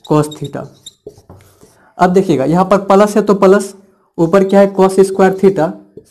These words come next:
divide by sin theta है तो sin theta। यहाँ पर ये चीज़ into में है ना, ये चीज़ किस में, into में, cos theta minus sin theta, इसमें से, इस into वाले, इस term में से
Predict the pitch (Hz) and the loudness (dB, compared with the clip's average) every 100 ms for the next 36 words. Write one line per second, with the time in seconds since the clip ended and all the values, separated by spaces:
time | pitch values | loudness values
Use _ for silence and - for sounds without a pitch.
0 | _ - 147 160 175 185 147 151 151 175 | _ -6 -2 0 0 0 0 -4 -2 0
1 | 185 196 196 190 185 185 185 156 151 160 | 2 2 0 0 0 -2 -2 -2 -2 -2
2 | 147 - 143 - _ - - - 190 202 | -4 -6 -8 -12 _ -20 -8 0 2 2
3 | 220 220 233 220 214 254 180 131 127 - | 2 0 0 0 0 2 2 0 -8 -14
4 | _ _ _ 160 170 196 196 202 220 185 | _ _ _ -4 0 -2 -2 -2 0 0
5 | 180 202 208 208 - 190 202 - 214 208 | 0 -2 -2 -6 -2 0 0 -4 -2 0
6 | 202 220 226 160 135 143 139 - 202 196 | 0 0 -2 -4 -6 -8 -12 -8 -8 -4
7 | 240 254 233 151 185 190 202 196 226 185 | 0 0 0 -4 -4 -4 -4 -2 0 -2
8 | - 202 - 208 180 147 151 226 | -2 -8 -2 0 0 -2 -2 -4